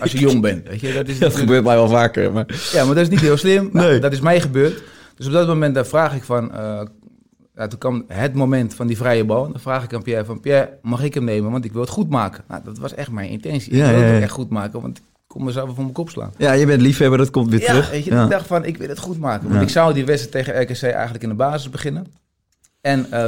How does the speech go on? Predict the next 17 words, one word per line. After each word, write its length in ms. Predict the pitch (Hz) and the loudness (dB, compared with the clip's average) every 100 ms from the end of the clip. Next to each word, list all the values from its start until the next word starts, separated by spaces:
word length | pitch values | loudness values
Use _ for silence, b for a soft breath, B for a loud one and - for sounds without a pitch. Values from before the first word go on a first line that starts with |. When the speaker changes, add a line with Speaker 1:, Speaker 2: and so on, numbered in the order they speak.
| 107 | 0
Speaker 1:
door 180 | 151 135 | 0 2
dat 160 | 123 | 0
moment 440 | 117 117 131 107 - | 0 -2 -2 -4 -8
moest 220 | 139 143 | -6 -6
ik 100 | 123 | -6
op 80 | 117 | -8
de 60 | 113 | -4
bank 220 | 131 147 | -4 -4
beginnen. 360 | 135 131 156 - | -8 -8 -8 -6
Speaker 2:
Ja. 180 | 104 92 | -2 0
Speaker 1:
Was 200 | 131 123 | -2 -2
al 140 | 127 | -2
natuurlijk 360 | 127 117 127 117 | -2 -6 -10 -8
pijnlijk. 440 | 135 127 135 170 _ _ _ _ _ _ _ _ _ _ | -8 -6 -8 -12 _ _ _ _ _ _ _ _ _ _
Ja, 260 | - 87 - | -10 -10 -6
en 160 | 143 | 0
dan 240 | 147 156 | 4 2